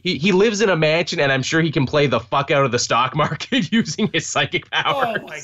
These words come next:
Speaker 2: god! So he's just a real bad. Like, so, like, there's any insight into Pro-, Professor X you get, just further and further damn him as a person. <laughs>
Speaker 1: He, he, he keeps winning the lottery 'cause he gets someone to use their telekinetic powers to make the balls come out the way he wants them
Speaker 2: Mm-hmm.
Speaker 1: to.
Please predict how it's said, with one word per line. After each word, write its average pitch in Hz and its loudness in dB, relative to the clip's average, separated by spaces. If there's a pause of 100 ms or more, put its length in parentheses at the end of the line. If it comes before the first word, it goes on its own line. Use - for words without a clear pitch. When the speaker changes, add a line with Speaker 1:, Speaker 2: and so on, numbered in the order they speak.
Speaker 2:
god! 180 -4
So 285 -14
he's 330 -8
just 370 -8
a 240 -6
real 196 0
bad. 147 -8
Like, 196 -8
so, 294 -14
like, 285 -14
there's 262 -14 (340)
any 320 -12
insight 208 -8
into 175 -12
Pro-, 175 -8 (140)
Professor 175 -12
X 170 -12
you 156 -20
get, 135 -14 (400)
just 185 -16 (120)
further 180 -10
and 160 -10
further 156 -16
damn 127 -20
him 117 -20
as 127 -20
a 185 -20
person. - -14
<laughs> 403 -18 (240)
Speaker 1:
He, 208 -4
he, 233 -8
he 233 0
keeps 208 -2
winning 208 2
the 170 4
lottery 160 4
'cause 170 0
he 160 0
gets 156 -2
someone 160 0
to 175 0
use 151 2
their 151 2
telekinetic 143 0
powers 143 2
to 170 -4
make 139 0
the - -4
balls 131 0
come 147 2
out 147 0
the 147 -2
way 156 2
he 165 0
wants 151 0
them 143 -2
Speaker 2:
Mm-hmm. - 0
Speaker 1:
to. 135 -2